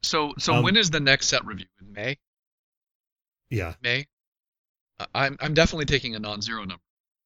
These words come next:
Speaker 1: I mean, I assume
Speaker 2: Oh, yes.
Speaker 1: you, uh, but I mean a substantial non-zero,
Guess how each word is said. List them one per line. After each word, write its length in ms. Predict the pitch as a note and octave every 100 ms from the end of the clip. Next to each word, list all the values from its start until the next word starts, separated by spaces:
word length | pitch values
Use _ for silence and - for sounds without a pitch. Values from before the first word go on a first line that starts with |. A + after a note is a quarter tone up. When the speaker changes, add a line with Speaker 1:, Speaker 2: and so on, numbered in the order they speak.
| _
Speaker 1:
I 40 | A2
mean, 100 | -
I 60 | B2+
assume 240 | A#2+ D3+ C3+
Speaker 2:
Oh, 20 |
yes. 180 | A2+ E2
Speaker 1:
you, 60 | - _ _ _ _ _ _ C3
uh, 200 | A#2+ G#2
but 140 | C3 C3+
I 60 |
mean 160 | C3+ B2+
a 100 | A2+
substantial 540 | B2+ - B2 A#2+ G#2+
non-zero, 420 | F#2+ F#2 F#2 C#2+